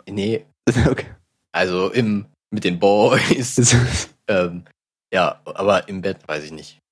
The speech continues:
Speaker 1: Hab ich jetzt eigentlich nie, hab ich noch nie ausprobiert, hab ich auch nie den Drang zu gehabt.
Speaker 2: Ja, ich,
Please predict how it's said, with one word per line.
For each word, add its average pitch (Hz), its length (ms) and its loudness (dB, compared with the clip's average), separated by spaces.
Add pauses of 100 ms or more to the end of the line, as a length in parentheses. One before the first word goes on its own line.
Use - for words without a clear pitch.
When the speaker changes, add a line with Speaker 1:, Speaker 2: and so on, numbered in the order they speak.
(560)
Speaker 1:
Hab 92 80 -8
ich - 240 -10
jetzt - 260 -14
eigentlich 90 360 -8
nie, 92 260 -6
hab 87 100 -4
ich - 120 -8
noch 107 60 -2
nie 98 100 -4
ausprobiert, 101 440 -6
hab 87 120 -10
ich 113 40 -4
auch 98 140 -4
nie 101 140 -2
den 110 120 -4
Drang 95 220 -10
zu - 100 -12
gehabt. 76 280 -10 (340)
Speaker 2:
Ja, 117 220 0
ich, - 240 -12